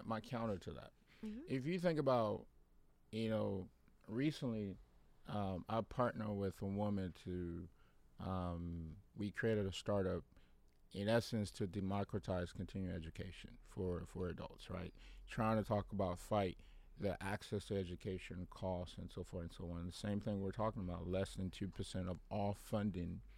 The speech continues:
Speaker 1: goes to minority black folks, right? And if you're a founder, you're working hard already, you have a great idea. And no matter how great it is, and you stand in front of all white, you know, venture capitalists who have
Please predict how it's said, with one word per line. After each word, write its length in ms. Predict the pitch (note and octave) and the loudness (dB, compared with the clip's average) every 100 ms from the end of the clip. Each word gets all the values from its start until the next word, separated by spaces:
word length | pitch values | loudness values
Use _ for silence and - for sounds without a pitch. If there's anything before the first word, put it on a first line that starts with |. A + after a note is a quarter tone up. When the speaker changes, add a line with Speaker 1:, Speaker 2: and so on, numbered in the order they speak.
| - - - - | -18 -18 -16 -2
Speaker 1:
goes 360 | G#2+ G2 G2 - | 2 4 2 -2
to 120 | G2 | -2
minority 640 | F#2 F2+ F2+ A#2 C#3+ G2+ F2+ | -2 -2 -2 0 2 2 0
black 260 | F#2+ A2+ - | 0 0 -2
folks, 320 | - - - - - - | -12 -14 -16 -18 -12 -4
right? 240 | F#2 G#2 A#3+ - - - - - - - | -2 -2 -4 -14 -18 -16 -18 -20 -12 0
And 380 | A#2+ A#2 A2 - | 2 4 2 0
if 260 | A2+ A2 - | -4 -2 4
you're 200 | E3+ C#3+ | 6 6
a 40 | |
founder, 500 | - C#3 C3 C3 A2+ | 6 6 8 8 6
you're 260 | G#2 A#2+ B2 | 4 6 6
working 540 | G2+ A#2+ B2 - G#2+ | 8 8 6 4 -2
hard 580 | G2 - A2 A#2+ B2+ A#2+ | -4 -4 4 6 8 6
already, 340 | G#2+ F#2+ F#2 | 6 4 2
you 180 | F#2+ A2 | 2 2
have 200 | A2 F#2+ | 2 2
a 60 | F#2+ | -2
great 360 | E2+ G#2 G#2+ | 0 4 6
idea. 460 | F#2 F2 F2+ F#2+ E2+ A#2 - - - - - - - | 4 2 2 0 0 -4 -12 -18 -18 -18 -18 -16 -2
And 320 | A2 G#2 G2 | 4 4 4
no 120 | G2 B2 | 4 8
matter 240 | C#3 B2 | 8 8
how 160 | A#2+ G#2 | 8 4
great 340 | F2+ C3 D3 | 6 8 10
it 100 | A2+ | 8
is, 300 | G2 F#2+ F2+ | 8 4 2
and 160 | F#2+ F#2+ | 0 2
you 180 | A2+ | 2
stand 380 | B2 - B2+ A#2+ | 2 2 6 6
in 80 | A2+ | 6
front 220 | - A2+ | 4 2
of 100 | G2 - | 2 4
all 320 | A2 A#2 B2 | 6 8 8
white, 360 | A2+ A2+ G#2+ G2 - - - - - - - | 8 6 4 2 -8 -16 -16 -16 -18 -16 -10
you 160 | - A2 | 0 2
know, 120 | G#2+ | 4
venture 400 | G2+ G2+ A#2+ A#2+ | 4 4 4 4
capitalists 560 | G#2+ A2+ A2 G2+ F2+ F#2+ | 2 4 2 2 -2 0
who 100 | A#2 | 0
have 480 | A2 G#2 G2 F#2 | 4 4 6 4